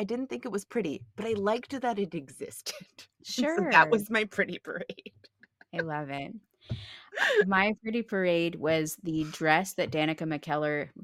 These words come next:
Speaker 2: that, I mean, I'm say dress loosely, the outfit that Danica McKellar is wearing when they are dancing in the snow, because it is such a time and place
Speaker 1: <laughs>
Speaker 2: where it's, like, that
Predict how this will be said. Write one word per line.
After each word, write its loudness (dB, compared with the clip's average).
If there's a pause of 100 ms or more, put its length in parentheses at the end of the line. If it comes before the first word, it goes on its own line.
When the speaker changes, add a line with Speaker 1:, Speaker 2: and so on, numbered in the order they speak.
Speaker 2:
that, 4
I 0
mean, 4
I'm 0
say 4
dress 4
loosely, -4 (140)
the -2
outfit 4
that 0
Danica 0
McKellar -2
is -4
wearing 0
when -2
they 0
are 0
dancing -2
in -2
the -6
snow, -2 (220)
because 6
it 4
is 4
such 0
a -6
time 0
and -2
place -6 (180)
Speaker 1:
<laughs> -10
Speaker 2:
where 6
it's, 2
like, 2
that 6